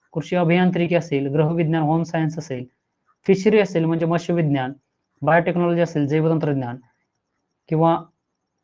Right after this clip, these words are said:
अन्न तंत्रज्ञान असेल फूड टेक्नॉलॉजी किंवा कृषी व्यवसाय व्यवस्थापन म्हणजे एबीएम असेल, या विषयातील किमान पदवी उत्तीर्ण असेल किंवा बघा, एकतर पदवी असली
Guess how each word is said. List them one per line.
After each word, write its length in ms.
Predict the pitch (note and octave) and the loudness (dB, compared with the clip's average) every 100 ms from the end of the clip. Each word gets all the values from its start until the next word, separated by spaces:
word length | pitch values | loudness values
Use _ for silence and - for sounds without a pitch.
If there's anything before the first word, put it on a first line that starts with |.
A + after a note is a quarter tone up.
| - | -2
अन्न 200 | F3 F#3 | 0 2
तंत्रज्ञान 380 | F#3+ F3 E3+ E3+ | 2 2 2 2
असेल 180 | D#3 C#3+ | 0 -2
फूड 220 | D3+ D3 | -2 -2
टेक्नॉलॉजी 580 | D3+ D3 C#3+ B2+ A#2+ B2+ - | 0 0 0 -2 -6 -10 -8
किंवा 160 | D#3+ E3 | -2 0
कृषी 240 | E3+ E3 | 0 2
व्यवसाय 380 | F#3 F3 E3 F3+ | 2 4 2 2
व्यवस्थापन 520 | F3 E3 E3 D3+ C#3+ | 2 2 2 0 0
म्हणजे 320 | C#3+ D3 E3+ E3+ | 0 2 2 2
एबीएम 320 | D#3+ D#3 C3 | 4 2 0
असेल, 240 | - A2+ - _ _ _ _ | -4 -10 -14 _ _ _ _
या 260 | C3 D3+ F#3 | 0 4 6
विषयातील 480 | G3+ G3 G3+ F#3+ A3 - | 4 2 0 0 -2 0
किमान 360 | G3+ G3+ A3 | 0 0 0
पदवी 380 | A3 A3 F#3 G3 | -2 0 2 4
उत्तीर्ण 600 | G#3+ G#3+ - A#3 G#3 F3+ F#3 - - _ _ _ _ _ _ _ | 2 2 2 2 4 2 -2 -8 -20 _ _ _ _ _ _ _
असेल 440 | F#3 F#3+ F#3 F#3+ F#3+ - | -6 -2 -2 -4 -4 2
किंवा 400 | A#3 G#3 C3 A2 - _ _ | 4 4 2 -2 -12 _ _
बघा, 300 | D#3+ C#3+ A2+ A2+ _ _ _ | -6 -6 -8 -14 _ _ _
एकतर 280 | D#3+ E3 G#3 | -12 -8 -6
पदवी 460 | G3+ G#3+ F#3+ G3 A3 | -4 -2 0 0 -2
असली 220 | G#3+ G#3+ | -2 -6